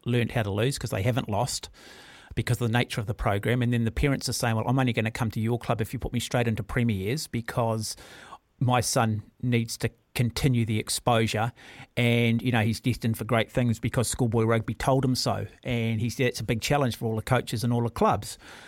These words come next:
um, having to sort of bow down to that pressure or basically taking a stance and saying, "No, that's not how we operate."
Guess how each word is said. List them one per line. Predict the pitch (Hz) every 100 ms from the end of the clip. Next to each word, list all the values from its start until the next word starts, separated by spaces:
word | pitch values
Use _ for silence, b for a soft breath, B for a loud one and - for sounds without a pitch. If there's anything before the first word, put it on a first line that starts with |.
| B B
um, | 120 117 110
having | 113 120
to | 113
sort | - 127
of | 107
bow | 123 120
down | 117
to | 113
that | 117 -
pressure | - 117 139
or | 113 113
basically | 120 - - 113
taking | 131 117 117
a |
stance | 117 - 117 107
and | 110
saying, | - 117 113
"No, | 123 110
that's | 117 -
not | 127
how | 107 113
we | 107
operate." | 123 - 190 123 -